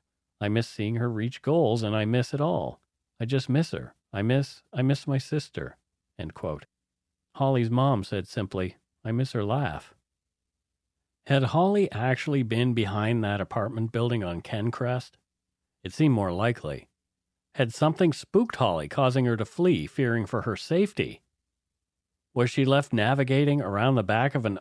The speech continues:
unfamiliar building where she had fallen down a steep hill, badly injuring herself? Was it then that she'd become so seriously disoriented and just had crawled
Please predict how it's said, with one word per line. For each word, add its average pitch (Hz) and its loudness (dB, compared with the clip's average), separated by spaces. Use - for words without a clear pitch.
unfamiliar 127 2
building 123 0
where 117 4
she 120 0
had 107 0
fallen 123 4
down 127 2
a - -4
steep - 0
hill, 147 2
badly 117 2
injuring 127 0
herself? 156 -2
Was 113 2
it 104 0
then 135 4
that 113 2
she'd 110 -4
become 110 0
so 113 -2
seriously 120 2
disoriented 113 0
and 104 -2
just 101 -4
had 95 -4
crawled 104 -4